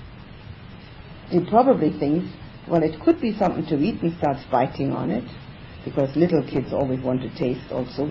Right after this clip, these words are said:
in order to get an idea what things are like. It's another, um, sense consciousness which they need to find out. And if he finds out it's inedible, he might think it's something that you play around with and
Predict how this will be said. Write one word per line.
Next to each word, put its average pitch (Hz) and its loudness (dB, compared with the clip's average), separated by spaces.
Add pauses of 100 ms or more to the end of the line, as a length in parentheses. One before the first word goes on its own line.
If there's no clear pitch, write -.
in 123 -2
order 123 0
to 123 -6
get 127 -2
an 120 -2
idea 120 0
what - -2
things 131 0
are 123 -2
like. 147 -2 (400)
It's 87 -6
another, 131 2 (380)
um, - -4 (380)
sense 147 4
consciousness 151 -2
which - -4
they 139 2
need 151 2
to 135 -8 (120)
find 143 0
out. 156 0 (640)
And 185 10 (180)
if 180 2
he 185 4
finds 196 6
out 170 8
it's 156 -2 (120)
inedible, 165 6 (340)
he 185 4
might 156 4
think 170 6
it's 135 -6 (100)
something 147 2
that 143 0
you 139 0 (280)
play 156 4
around 147 4
with 143 0
and 139 0